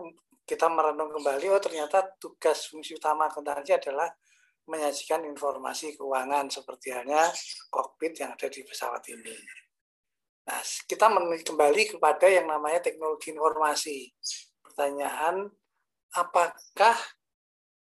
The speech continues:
akuntansi bisa menjadi sebuah teknologi, kan begitu pertanyaannya. Di secara fungsi, jelas akuntansi nampaknya identik dengan teknologi informasi. Hanya secara khusus adalah akuntansi menyajikan informasi keuangan. Kalau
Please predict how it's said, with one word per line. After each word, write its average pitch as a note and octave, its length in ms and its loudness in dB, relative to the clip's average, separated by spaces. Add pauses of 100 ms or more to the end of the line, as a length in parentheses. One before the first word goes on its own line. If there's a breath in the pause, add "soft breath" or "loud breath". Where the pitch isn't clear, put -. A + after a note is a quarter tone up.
(420)
akuntansi F#3+ 640 4
bisa F3 420 4
menjadi D#3 320 4
sebuah D3+ 400 0
teknologi, C#3+ 880 -4
kan D3+ 160 2
begitu B2+ 320 0
pertanyaannya. B2 720 -4 (640 soft breath)
Di C#3 260 4
secara D3 540 6
fungsi, A3+ 640 4 (300)
jelas C#3+ 560 8
akuntansi C#3+ 840 0 (400 soft breath)
nampaknya D3 480 6
identik C#3+ 400 -2
dengan C#3+ 320 0
teknologi C3+ 580 0
informasi. C#3 720 -2 (800 loud breath)
Hanya D3+ 180 0
secara C3+ 320 2
khusus C#3 460 2
adalah C#3+ 460 0
akuntansi C3+ 560 -6
menyajikan D3+ 440 -4
informasi C3 460 -6
keuangan. C#3+ 540 4
Kalau C3 280 2